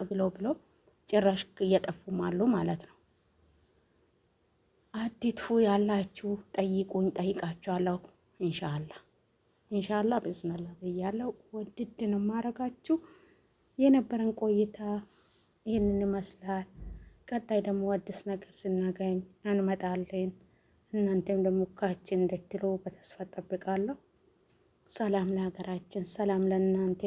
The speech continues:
ሰላም ለፈንድሻዎች፣ ለአህሙና ለፈኪ ማለት ነው። አዎ ከስንት ጊዜ በኋላ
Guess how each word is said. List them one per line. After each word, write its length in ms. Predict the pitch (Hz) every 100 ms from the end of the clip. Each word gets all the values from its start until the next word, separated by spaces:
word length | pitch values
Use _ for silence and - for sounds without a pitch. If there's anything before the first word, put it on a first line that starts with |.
| 196
ሰላም 500 | - 208 202 202 214 208 202 196
ለፈንድሻዎች፣ 1120 | 202 196 202 190 185 180 - - 202 240 - - - _ _ _ _ _ _ _ -
ለአህሙና 920 | 208 190 190 - 196 196 202 190 190 208 254 240 _ 190 190
ለፈኪ 840 | 190 190 190 - 196 180 - - 226 214
ማለት 380 | 160 165 - -
ነው። 160 | - _ _ _ _ _ _ _ _ _ _ _ _ -
አዎ 420 | 214 208 202 190 185 175 - _ _ -
ከስንት 760 | 185 175 175 185 185 185 _ 175 175 _ _ _ _ _ _ _ _ _ _ _ 202 185 180 175 170
ጊዜ 220 | 190 185 180
በኋላ 440 | 175 165 180 170